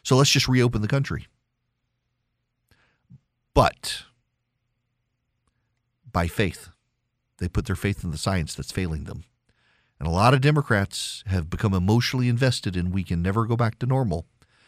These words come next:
And if Joe Biden tells them to, there's gonna be hell to pay for Joe Biden. Because as much as they want the Republicans to stay on the sidelines, they are convinced that the virus is gonna kill 'em if we go back to normal, and they're gonna have none of it. It's gonna be a fight on the Democrats' hands,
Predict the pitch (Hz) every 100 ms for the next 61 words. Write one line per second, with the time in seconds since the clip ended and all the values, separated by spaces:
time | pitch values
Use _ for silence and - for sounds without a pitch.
0 | _ 85 85 92 123 147 170 156 175 170
1 | 139 104 87 98 95 98 _ _ - 85
2 | 98 104 117 120 107 127 123 113 120 120
3 | 113 87 85 - _ _ _ 92 104 90
4 | 82 143 202 214 208 190 170 330 175 -
5 | 165 156 156 127 123 123 127 - 104 131
6 | 139 139 135 123 95 87 90 90 - -
7 | _ _ _ _ - 80 107 123 151 165
8 | 165 160 - 160 151 165 - - - -
9 | 113 87 101 113 120 113 127 123 123 131
10 | 107 90 95 95 104 101 107 117 95 85
11 | - 85 80 85 98 107 107 110 120 90
12 | 82 - - _ _ _ - 117 90 -
13 | 107 117 110 87 104 104 110 101 - 90
14 | 82 90 -